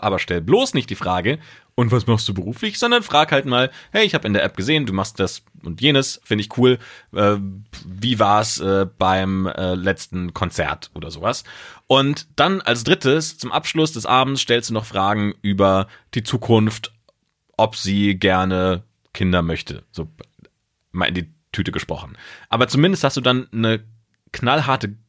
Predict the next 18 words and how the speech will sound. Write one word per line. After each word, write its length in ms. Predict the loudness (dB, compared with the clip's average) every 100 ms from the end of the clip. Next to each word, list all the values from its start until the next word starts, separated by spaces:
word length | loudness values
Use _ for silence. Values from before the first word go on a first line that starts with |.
| 0
Guideline, 560 | 2 2 2 -4 -4 -2
an 100 | -2
die 80 |
du 60 | 0
dich 240 | -2 0
halten 260 | 0 0 -2
kannst. 400 | -4 -4 -6 -6
Und 220 | -6 -6 -10 _ -4
so 160 | 0
eine 180 | 0 0
Fallback-Lösung, 960 | -2 2 4 4 2 0 0 2 0 -2 -12 -20 _ _
wenn 140 | 0 2
du 60 |
so 340 | 2 4 4 4
aufgeregt 580 | 2 2 0 -2 0
bist, 320 | -2 -2 -2 -4
dass 160 | -2
du 340 | -2 -2 -2